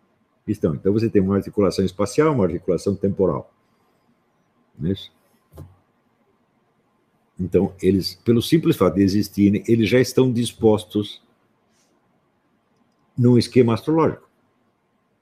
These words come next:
Existe um livro muito interessante, chama História dos Mitos, o autor, o autor chama Jean-Charles Pichon,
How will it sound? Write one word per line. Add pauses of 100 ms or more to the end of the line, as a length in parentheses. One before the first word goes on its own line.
(3500)
Existe
um
livro
muito
interessante,
chama
História
dos
Mitos,
o
autor, (200)
o
autor
chama
Jean-Charles
Pichon,